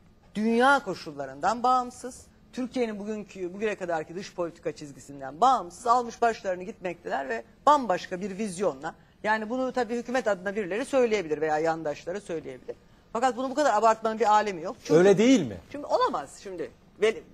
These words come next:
Speaker 1: bu hükümet veya başka bir hükümet. Tabii eğilimler, öncelikler falan değişebilir.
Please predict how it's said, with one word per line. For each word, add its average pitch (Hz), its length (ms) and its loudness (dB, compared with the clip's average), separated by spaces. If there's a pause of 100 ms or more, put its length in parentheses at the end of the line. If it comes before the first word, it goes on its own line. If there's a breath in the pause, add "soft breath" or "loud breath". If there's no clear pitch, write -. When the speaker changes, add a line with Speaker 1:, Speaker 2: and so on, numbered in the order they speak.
Speaker 1:
bu 294 220 2
hükümet 269 440 -4
veya 240 320 4
başka 226 340 4
bir 156 100 -6
hükümet. - 380 -20
Tabii 370 180 -2
eğilimler, 220 580 0
öncelikler 196 640 -4
falan 185 280 -4
değişebilir. 185 540 -4